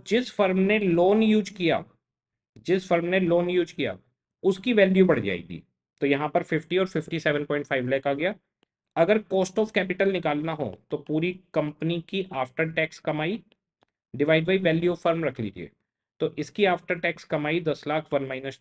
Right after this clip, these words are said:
टैक्स divide by पचास लाख फर्म की वैल्यू, इसकी कमाई भी पूरी कंपनी की दस लाख है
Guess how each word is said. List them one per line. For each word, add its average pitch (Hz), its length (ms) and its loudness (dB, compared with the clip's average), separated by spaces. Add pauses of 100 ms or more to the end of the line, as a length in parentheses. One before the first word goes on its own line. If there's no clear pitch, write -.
टैक्स 196 320 -4 (520)
divide 143 340 2
by 165 160 0
पचास 131 380 -4
लाख 139 140 -4
फर्म 151 220 -4
की 160 120 -4
वैल्यू, 165 380 0 (560)
इसकी 131 300 -6
कमाई 165 280 2
भी 185 140 -4
पूरी 185 260 0
कंपनी 175 360 -6
की 185 120 -8
दस 170 220 -2
लाख 170 240 -2
है 208 100 -8